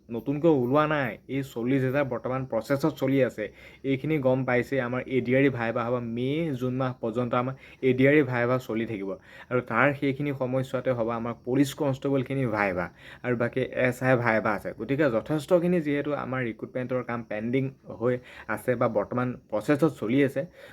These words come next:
গতিকে গোটেইখিনি সম্পূৰ্ণ হৈ বা ৰিজাল্ট পৰ্যন্ত গোটেই মানে কামখিনি ক্লিয়াৰ কৰি এপইণ্টমেণ্ট লেটাৰ দিয়া হ'ব আঠ অক্টোবৰ তাৰিখে। গতিকে এই চলি থকা নিযুক্তিখিনি, আ, আমাৰ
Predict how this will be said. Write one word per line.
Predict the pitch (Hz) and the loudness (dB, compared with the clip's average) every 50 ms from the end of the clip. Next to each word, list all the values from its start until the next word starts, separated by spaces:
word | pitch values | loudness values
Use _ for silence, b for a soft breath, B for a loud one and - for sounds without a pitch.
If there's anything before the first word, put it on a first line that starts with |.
| B B | B B
গতিকে | 127 127 139 135 | 0 2 2 2
গোটেইখিনি | 120 120 120 120 147 135 156 165 170 147 - | 2 2 2 2 2 2 4 2 2 0 0
সম্পূৰ্ণ | - 113 110 117 113 110 131 139 139 143 143 135 117 | -2 -2 -2 -2 -4 -4 -4 -4 -2 0 0 0 0
হৈ | 120 120 123 | -2 -2 -2
বা | 120 131 123 120 110 107 | 0 0 0 0 0 -2
ৰিজাল্ট | 107 101 - 123 123 127 123 - - | -2 -2 0 2 2 2 0 -2 -4
পৰ্যন্ত | 117 110 98 120 123 120 117 110 127 | -4 -4 -4 -4 -6 -4 -4 -2 -2
গোটেই | 123 113 98 107 - - 135 135 131 127 | -2 -2 -4 -8 -8 -4 -4 -2 -2 -2
মানে | 123 127 123 | -4 -4 -4
কামখিনি | - 113 113 113 113 113 - 123 123 120 - - | -4 -4 -4 -4 -4 -6 -8 -10 -10 -10 -12 -10
ক্লিয়াৰ | - 113 117 120 131 131 131 | -4 0 2 4 4 4 2
কৰি | 131 - 131 156 175 - - - - - | 0 -2 -2 -2 -2 -4 -8 -18 -18 -16
এপইণ্টমেণ্ট | - - 123 120 123 120 123 120 113 | -10 -6 -6 -4 -4 -4 -4 -4 -4
লেটাৰ | 110 - 110 110 110 104 92 | -6 -6 -6 -6 -6 -6 -6
দিয়া | 101 101 101 98 | -6 -6 -6 -8
হ'ব | 95 95 120 151 - - B B B B B B B B | -8 -4 -4 -4 -4 -6 B B B B B B B B
আঠ | - 107 120 123 135 | 0 0 2 2 2
অক্টোবৰ | 131 127 - 123 110 117 110 - | 0 -2 -2 0 2 2 2 2
তাৰিখে। | 107 95 92 85 - 82 - _ b b b b b b - | 0 -6 -6 -8 -10 -16 -18 _ b b b b b b -6
গতিকে | 127 123 123 131 143 135 135 - _ _ _ _ - | -2 0 0 0 0 -2 -4 -12 _ _ _ _ -6
এই | 110 135 156 175 180 160 147 - - - - | 0 4 6 6 6 4 0 -4 -12 -14 -8
চলি | - 131 131 156 | -4 0 0 0
থকা | 151 165 160 165 160 | 2 2 0 0 0
নিযুক্তিখিনি, | 151 139 131 120 120 135 135 - - 143 135 - 139 139 170 226 | 0 0 0 0 0 -4 -4 -4 -6 -6 -6 -4 -6 -4 -4 -6
আ, | 240 b b b b b b b - 113 113 117 117 113 113 - - | -8 b b b b b b b -10 -6 -4 -4 -2 -2 -2 -2 -2
আমাৰ | 117 120 123 | 0 0 0